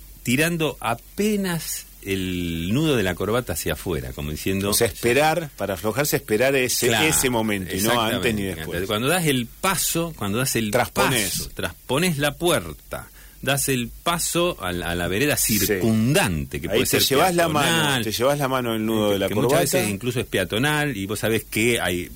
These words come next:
Speaker 1: muchas miradas de transeúntes que cualquier, eh, acción, eh, distrae a la,
Speaker 2: Sí.
Speaker 1: a la gente o, bueno, o convoca la atención.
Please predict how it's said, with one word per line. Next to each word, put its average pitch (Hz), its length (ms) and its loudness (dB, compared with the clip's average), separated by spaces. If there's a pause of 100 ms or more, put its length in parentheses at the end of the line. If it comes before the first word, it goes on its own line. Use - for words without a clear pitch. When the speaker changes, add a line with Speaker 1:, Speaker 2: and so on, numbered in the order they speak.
(120)
Speaker 1:
muchas 127 300 -4
miradas 123 460 0
de 85 80 -4
transeúntes 113 880 0
que 104 240 -2
cualquier, 104 520 -2 (840)
eh, 73 520 -6
acción, 92 540 -2 (240)
eh, 69 200 -10 (260)
distrae 104 480 0
a 80 180 -6
la, 73 80 -10
Speaker 2:
Sí. - 140 2
Speaker 1:
a 110 80 6
la 95 80 -2
gente 87 280 -6
o, 80 100 -8
bueno, 71 280 -10
o 71 80 -8
convoca 73 500 -4
la 67 120 -8
atención. 78 580 -4